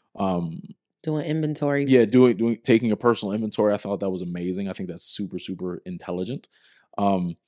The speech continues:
Speaker 1: that, you know, we're able to just live a life where we're unoffendable. We're able to live a life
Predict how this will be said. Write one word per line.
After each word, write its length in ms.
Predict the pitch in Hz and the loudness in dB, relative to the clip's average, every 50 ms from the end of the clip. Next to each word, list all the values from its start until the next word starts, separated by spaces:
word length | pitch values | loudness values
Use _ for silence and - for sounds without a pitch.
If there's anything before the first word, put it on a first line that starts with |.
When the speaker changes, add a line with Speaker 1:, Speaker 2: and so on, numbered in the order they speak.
| _ _ _ - | _ _ _ 0
Speaker 1:
that, 380 | 98 113 101 95 - - _ _ _ _ _ _ _ _ | 4 4 4 4 2 -2 _ _ _ _ _ _ _ _
you 80 | - 139 | 0 4
know, 80 | 127 110 | 4 6
we're 120 | 120 123 | 8 8
able 220 | 143 147 135 123 | 8 8 8 6
to 60 | 110 98 | 6 4
just 180 | 95 117 101 92 | 0 -2 0 2
live 200 | 95 120 123 120 | 2 4 4 4
a 40 | |
life 380 | 107 104 98 107 120 139 - - _ _ _ _ _ _ | 4 4 6 6 6 6 4 -2 _ _ _ _ _ _
where 320 | - 107 110 110 107 104 104 | 2 4 6 6 6 6 6
we're 160 | 101 107 104 | 4 2 0
unoffendable. 640 | - 107 107 101 - - 104 101 92 82 85 82 80 71 | 0 -2 -2 0 0 0 0 0 0 -2 -4 -6 -4 0
We're 120 | 98 104 | 2 6
able 200 | 107 123 123 117 | 6 6 6 6
to 60 | 110 | 4
live 200 | 104 107 117 107 | 4 4 4 4
a 40 | 104 | 4
life 360 | 98 104 107 104 98 - - | 4 4 4 4 2 0 -4